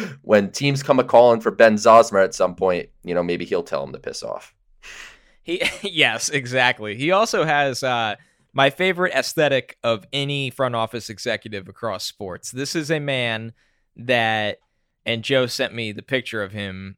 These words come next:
Speaker 2: right away, that not only rocks the L L Bean backpack with his name on the back, it says Ben on the back. Everybody remembers those L L Bean backpacks that are customized with
Speaker 1: Oh,
Speaker 2: your
Speaker 1: I had
Speaker 2: name
Speaker 1: one.
Speaker 2: stitched on. Yeah, hell yeah.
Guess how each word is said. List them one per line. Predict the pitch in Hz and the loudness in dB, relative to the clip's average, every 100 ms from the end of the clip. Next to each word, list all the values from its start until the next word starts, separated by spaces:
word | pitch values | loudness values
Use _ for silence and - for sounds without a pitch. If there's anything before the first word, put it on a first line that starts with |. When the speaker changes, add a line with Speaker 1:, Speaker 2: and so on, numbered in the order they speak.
| _ | _
Speaker 2:
right | 107 120 120 | -4 0 0
away, | 113 107 98 90 - | 0 -2 -4 -6 -8
that | 117 110 104 | -4 -4 -2
not | 123 147 | 0 2
only | 160 156 143 | 2 -2 -4
rocks | 123 117 113 - - | -2 -2 -2 -6 -14
the | 113 113 107 107 - | -12 -10 -10 -8 -2
L | 127 143 | 0 2
L | 139 | 0
Bean | 120 127 117 | -2 -6 -8
backpack | 110 110 107 120 104 - | -4 -4 -4 -4 -6 -6
with | 107 | -10
his | - 107 113 | -10 -14 -12
name | 110 147 175 104 98 107 _ _ _ | -6 -4 -2 -4 -10 -20 _ _ _
on | 107 101 | -8 -8
the | 104 | -6
back, | 101 92 - | -6 -6 -8
it | 104 | -6
says | 127 117 | -6 -6
Ben | 113 139 117 92 | -2 0 0 -4
on | |
the | 98 | -10
back. | 98 90 92 | -10 -8 -6
Everybody | 120 147 170 | -6 -2 0
remembers | 175 151 147 127 117 | 0 0 -2 -4 -6
those | 113 113 | -6 -6
L | 123 120 | -4 -4
L | 107 | -4
Bean | 107 104 101 | -8 -12 -6
backpacks | 107 107 104 85 - | -6 -6 -8 -8 -10
that | 107 | -10
are | 98 | -10
customized | - - 139 - 123 107 87 87 - _ _ _ _ | -10 -6 -4 -6 -8 -8 -6 -10 -14 _ _ _ _
with | - 117 | -4 0
Speaker 1:
Oh, | |
Speaker 2:
your | 107 | 4
Speaker 1:
I | 123 | 6
had | 113 101 | 8 6
Speaker 2:
name | 98 | 4
Speaker 1:
one. | 110 | 0
Speaker 2:
stitched | 151 - | -2 -2
on. | 156 180 143 | -2 -2 -4
Yeah, | 151 226 123 104 | -4 0 -2 -2
hell | 104 143 | -6 -6
yeah. | - 117 92 | -4 -4 -4